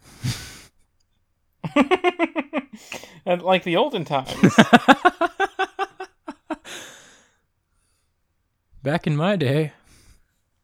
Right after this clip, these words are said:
Speaker 2: we kept it flameo.
Speaker 1: You're really trying to end this podcast, huh?
Speaker 2: I need food very suddenly, and, like
Speaker 1: Oh,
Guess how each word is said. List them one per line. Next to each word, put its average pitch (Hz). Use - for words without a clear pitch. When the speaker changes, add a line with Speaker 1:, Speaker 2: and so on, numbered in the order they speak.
Speaker 2:
we 135
kept 185
it 143
flameo. 120
Speaker 1:
You're 170
really 220
trying 165
to 156
end 151
this 139
podcast, 165
huh? 143
Speaker 2:
I 165
need 131
food 131
very 113
suddenly, 123
and, 113
like 117
Speaker 1:
Oh, 135